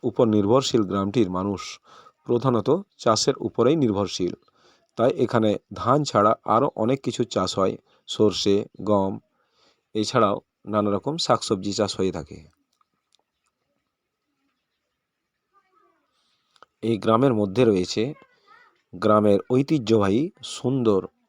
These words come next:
জুম্মা মসজিদখানি। মসজিদটি বিশাল বড়, এইখানে দোতলায়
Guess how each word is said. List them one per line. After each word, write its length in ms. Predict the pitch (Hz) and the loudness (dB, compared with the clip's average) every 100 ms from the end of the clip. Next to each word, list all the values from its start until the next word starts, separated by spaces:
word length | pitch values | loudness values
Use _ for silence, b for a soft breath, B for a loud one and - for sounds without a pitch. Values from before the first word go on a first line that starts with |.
| _ _ 95 | _ _ -12
জুম্মা 440 | 90 113 107 127 | 0 2 2 2
মসজিদখানি। 680 | 151 104 110 85 - 82 69 - _ _ _ _ _ _ _ _ _ _ _ _ _ _ _ _ _ _ _ _ _ _ _ _ _ _ _ _ _ _ 90 | 0 -2 -2 -6 -8 -10 -10 -16 _ _ _ _ _ _ _ _ _ _ _ _ _ _ _ _ _ _ _ _ _ _ _ _ _ _ _ _ _ _ -12
মসজিদটি 680 | 92 120 127 143 - 117 147 - - | -2 0 0 -4 -2 -4 -4 -8 -6
বিশাল 340 | 110 - 151 | -4 0 2
বড়, 220 | 110 107 98 71 - - - _ - | 6 6 4 0 -12 -20 -20 _ 0
এইখানে 380 | 127 127 107 127 175 _ _ _ - | 0 0 -2 -2 -6 _ _ _ -6
দোতলায় 520 | 92 113 120 107 131 | 0 2 4 2 0